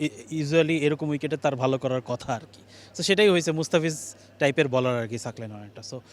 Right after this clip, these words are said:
ওই টাইপের বোলারে এই টাইপের স্লো উইক-, স্লো, একটু স্লো and লো উইকেটে ভালো করবে, সেটাই আজকে দেখা গেছে আর কি। খুব একটা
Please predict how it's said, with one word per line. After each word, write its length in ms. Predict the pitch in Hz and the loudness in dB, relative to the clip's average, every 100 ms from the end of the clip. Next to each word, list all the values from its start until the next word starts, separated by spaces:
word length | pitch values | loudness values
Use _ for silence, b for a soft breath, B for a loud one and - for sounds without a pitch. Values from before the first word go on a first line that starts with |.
| B B | B B
ওই 100 | 143 | -4
টাইপের 260 | 143 147 156 | -2 -2 -2
বোলারে 420 | 147 147 156 175 | -2 -2 0 0
এই 60 | 151 | 0
টাইপের 320 | 151 139 143 | -2 -2 -4
স্লো 240 | - 139 | -2 -2
উইক-, 300 | 135 135 127 131 | 0 -2 -4 -8
স্লো, 360 | 143 135 135 143 | -6 -4 -4 -8
একটু 160 | - | -14
স্লো 240 | - 143 139 | -6 -2 -2
and 60 | 135 | -2
লো 140 | 127 | -4
উইকেটে 360 | 135 127 135 131 | -4 -6 -8 -8
ভালো 260 | 117 120 | -6 -8
করবে, 280 | 117 117 143 | -8 -10 -10
সেটাই 260 | 160 151 135 | -10 -10 -10
আজকে 180 | - | -10
দেখা 180 | 117 107 | -12 -12
গেছে 180 | 104 - | -14 -16
আর 60 | 113 | -16
কি। 80 | |
খুব 160 | 123 151 | -8 -6
একটা 240 | 143 151 | -4 -4